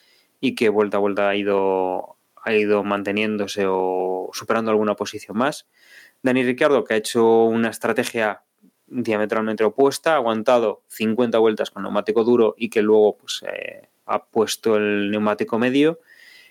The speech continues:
Y luego por detrás ya venía Gasly, ya venía Hülkenberg, Kvyat, Stroll, Sainz, Giovinazzi, Magnussen, Russell, Grosjean, Kubica y en última posición, bueno, en última posición Kubica y, eh, habían abandonado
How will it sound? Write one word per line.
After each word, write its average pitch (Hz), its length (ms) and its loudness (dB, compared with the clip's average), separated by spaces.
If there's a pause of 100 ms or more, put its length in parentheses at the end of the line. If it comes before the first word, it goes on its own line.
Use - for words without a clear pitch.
(120)
Y 123 60 0
luego 107 140 4
por 104 100 0
detrás 101 240 -4
ya 101 80 -2
venía 95 320 -4
Gasly, 117 540 0
ya 107 100 2
venía 98 280 -6
Hülkenberg, 113 600 0
Kvyat, 113 680 -2
Stroll, 113 840 0
Sainz, 117 640 -4
Giovinazzi, 104 560 -4
Magnussen, 117 720 -2
Russell, 117 560 0
Grosjean, 127 520 -4
Kubica 135 580 0 (500)
y 127 220 2
en 110 140 -2
última 104 380 -2
posición, 113 640 -2
bueno, 107 200 -6 (100)
en 101 100 -6
última 110 240 0
posición 107 360 -2
Kubica 113 420 0
y, 107 240 -4 (100)
eh, 95 340 -4
habían 104 280 2
abandonado 107 720 0